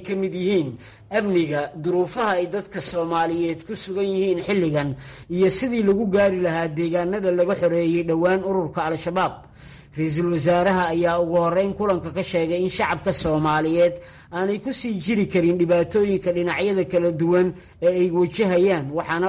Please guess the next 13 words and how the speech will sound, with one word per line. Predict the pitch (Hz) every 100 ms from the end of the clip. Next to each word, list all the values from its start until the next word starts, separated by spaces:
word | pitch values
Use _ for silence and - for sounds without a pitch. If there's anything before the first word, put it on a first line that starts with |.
| 180
uu | 160
sheegay | 139 160 156 170 180 160 - - 196
in | 226
loo | 220 233
baahan | 180 185 180 196
yahay | 190 170 175
in | 196 180
bulshada | 185 214 196 185
lagu | 175 208
hogaamiyo | 180 151 151 151 151 165 170 160
nolol | 185 214 233
ka | 233 220
duwan | 175 170 170